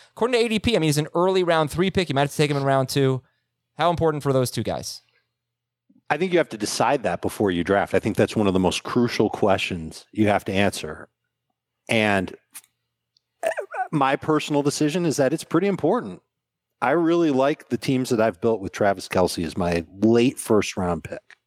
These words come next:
Speaker 2: We talked about how there's a, there's a lot of interesting running backs when you get to round seven. Maybe some values on running backs from the dead zone that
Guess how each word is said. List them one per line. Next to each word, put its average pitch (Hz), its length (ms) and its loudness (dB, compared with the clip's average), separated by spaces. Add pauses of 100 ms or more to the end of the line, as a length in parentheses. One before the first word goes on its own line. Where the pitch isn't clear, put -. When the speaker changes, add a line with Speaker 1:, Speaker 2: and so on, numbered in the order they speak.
(640)
Speaker 2:
We 117 120 0
talked 120 280 0
about 113 240 0
how 107 560 2 (560)
there's 127 180 0
a, 123 240 2
there's 131 200 0
a 131 60 2
lot 131 180 2
of 123 80 -2
interesting 131 540 0
running 110 280 2
backs 110 320 0
when 117 100 -2
you 110 60 2
get 107 160 0
to 123 100 -2
round 107 320 2
seven. 87 520 -2 (680)
Maybe 117 240 2
some 113 240 0
values 104 580 2
on 101 300 0 (100)
running 107 260 0
backs 104 180 0
from 107 120 -8
the 92 80 -2
dead 101 220 0
zone 104 160 0
that 98 200 0